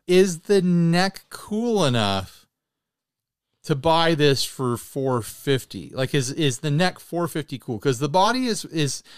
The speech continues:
I'm assuming just someone cut it out in their garage. Like, they did a good job. Like, it looks, it's, it's the correct shape. It's not a hundred percent, but it's close enough. Uh, the, the co-,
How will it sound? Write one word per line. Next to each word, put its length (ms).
I'm 200
assuming 400
just 240
someone 420
cut 240
it 80
out 140
in 60
their 100
garage. 500
Like, 140
they 100
did 160
a 60
good 140
job. 280
Like, 140
it 80
looks, 320
it's, 240
it's 180
the 160
correct 320
shape. 320
It's 160
not 280
a 120
hundred 300
percent, 500
but 260
it's 180
close 380
enough. 380
Uh, 760
the, 600
the 160
co-, 260